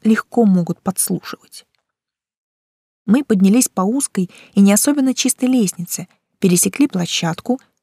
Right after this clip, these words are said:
там тоже стояла охрана, и вошли в небольшой зал, весь отделанный золотом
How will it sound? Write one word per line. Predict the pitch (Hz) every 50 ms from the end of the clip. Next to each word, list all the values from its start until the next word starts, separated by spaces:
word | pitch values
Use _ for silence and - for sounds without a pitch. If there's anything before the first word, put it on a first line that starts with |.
| _ _ -
там | 214 208 202
тоже | 208 208 196 202 190
стояла | - - 202 196 196 196 196 190
охрана, | 185 - 190 190 190 185 185 185 - _ _ _ _ _ _ _ _ _ _ -
и | 285 339 330
вошли | 311 294 285 - - - 294
в | 294
небольшой | 269 247 220 220 220 - - 302
зал, | 277 214 196 202 180 156 - - - _ _ _ _ _ _
весь | - 170 185 233 277 - - -
отделанный | - 269 226 196 196 208 202 196 196 190 190 190 185
золотом | 175 - 196 196 254 294 294 - - 302 302